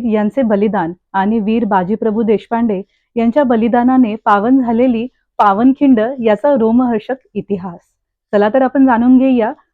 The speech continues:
आपला इतिहास. पन्हाळगडबद्दल आपण ठळक बाबी लक्षात घेतल्या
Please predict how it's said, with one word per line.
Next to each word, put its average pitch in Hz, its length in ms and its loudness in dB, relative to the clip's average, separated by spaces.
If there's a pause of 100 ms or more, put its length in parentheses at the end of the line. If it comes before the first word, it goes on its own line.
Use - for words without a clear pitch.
आपला 196 300 -2
इतिहास. 196 420 -4 (460)
पन्हाळगडबद्दल 262 840 4
आपण 247 240 0
ठळक 240 240 0
बाबी 233 280 0
लक्षात 214 280 -2
घेतल्या 208 360 -2